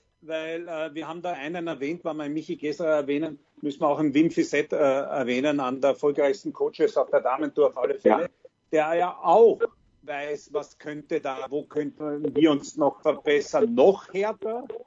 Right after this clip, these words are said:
Speaker 1: noch mehr Risiko, noch schneller, wird irgendwann nicht gehen, ja. Aber ich kann einmal am Körper servieren. Und was mache ich danach? Da muss ich ready sein.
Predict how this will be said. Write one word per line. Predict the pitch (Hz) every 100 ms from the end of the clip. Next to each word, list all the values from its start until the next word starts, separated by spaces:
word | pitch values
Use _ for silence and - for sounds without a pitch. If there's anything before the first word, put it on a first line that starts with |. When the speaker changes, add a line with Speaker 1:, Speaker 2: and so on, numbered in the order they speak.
| _ -
Speaker 1:
noch | 143 175 -
mehr | 196 175
Risiko, | 190 185 196 190
noch | 165 156 190
schneller, | - 170 185 208 196 202 -
wird | - 175 170
irgendwann | 190 190 190
nicht | 180 170
gehen, | 175 175 113 127 -
ja. | 131 156 - _ _ -
Aber | 131 117 131 180 220 214 - -
ich | 151
kann | - 160
einmal | 170 165
am | 160 156
Körper | 160 147 156
servieren. | 135 143 117 120 107 127
Und | 143 123
was | 139
mache | 151 139 143
ich | 135
danach? | 151 123 110 -
Da | 143
muss | 131 143
ich | 160
ready | 131 139 143
sein. | 135 110